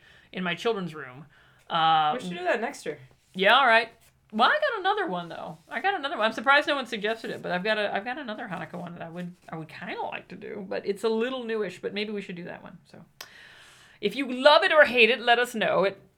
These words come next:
Speaker 1: uh, fusecade eight at gmail dot com. Well, we'll do it. Other email. Oh,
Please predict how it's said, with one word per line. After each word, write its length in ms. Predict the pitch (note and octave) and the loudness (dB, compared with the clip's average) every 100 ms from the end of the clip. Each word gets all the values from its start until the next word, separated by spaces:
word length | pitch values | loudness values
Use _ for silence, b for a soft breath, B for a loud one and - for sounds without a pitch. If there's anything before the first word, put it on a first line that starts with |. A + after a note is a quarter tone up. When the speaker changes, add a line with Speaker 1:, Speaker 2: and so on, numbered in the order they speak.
| - | -10
Speaker 1:
uh, 280 | F3+ F3 F3 F3 | -6 -4 -6 -8
fusecade 460 | - G#3+ G#3 G3+ F3+ | -8 -8 -6 -6 -6
eight 280 | F3 F#3 _ - | -8 -12 _ -16
at 120 | F3 | -14
gmail 300 | E3+ D#3+ C#3+ | -12 -12 -10
dot 160 | D3 - | -10 -12
com. 320 | - - E3+ _ _ _ | -16 -18 -20 _ _ _
Well, 200 | F#3 F3 | -20 -18
we'll 100 | F#3 | -18
do 100 | - | -16
it. 160 | - - _ B B B B - | -16 -18 _ B B B B 6
Other 280 | D4 D#4 D4+ | 6 6 2
email. 380 | B3 A3 A3 - | 0 4 4 6
Oh, 340 | C#4+ B3 | 6 4